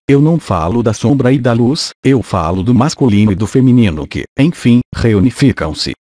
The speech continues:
No que concerne a esse processo de ascensão, não é preciso vê-lo como um fenômeno único,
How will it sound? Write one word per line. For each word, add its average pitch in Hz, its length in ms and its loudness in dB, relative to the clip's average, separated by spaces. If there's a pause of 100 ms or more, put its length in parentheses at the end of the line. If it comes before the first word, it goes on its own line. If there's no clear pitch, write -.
(300)
No 143 140 4
que - 140 -4
concerne 120 640 0
a 104 100 -2
esse 127 180 0
processo 127 640 -2
de 120 140 0
ascensão, 117 540 -2 (120)
não 127 300 4
é 127 60 0
preciso 113 420 -2
vê-lo 113 340 2
como 156 320 0
um 131 120 2
fenômeno 110 580 2
único, 104 400 0